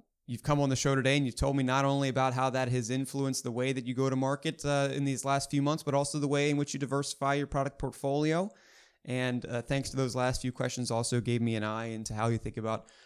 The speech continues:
purpose and, and why you do something, something bigger than you. I think it's really cool to see this brand continue to grow. I, I look forward to seeing how people react to this launch. Listeners, you will see this a week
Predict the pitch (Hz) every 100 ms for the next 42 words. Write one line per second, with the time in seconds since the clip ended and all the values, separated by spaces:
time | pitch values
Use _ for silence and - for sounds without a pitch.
0 | _ - 139 139 127 120 110 - 113 104
1 | 107 113 117 120 117 113 - 104 113 107
2 | 107 107 104 104 120 113 110 107 104 107
3 | 98 117 - - _ _ _ _ - 156
4 | 165 110 156 160 151 - 156 165 165 -
5 | 135 127 123 - - - 156 160 151 -
6 | - 139 135 135 - _ - 139 - 143
7 | 147 135 - 110 117 113 151 185 _ -
8 | _ _ 107 110 117 120 139 - 139 127
9 | 113 - 139 131 127 117 123 - 131 127
10 | 113 117 120 - - 113 104 - 110 104
11 | 143 190 - _ - - - 127 123 131
12 | 131 110 127 127 127 - 139 127 127 -
13 | - 117 131 -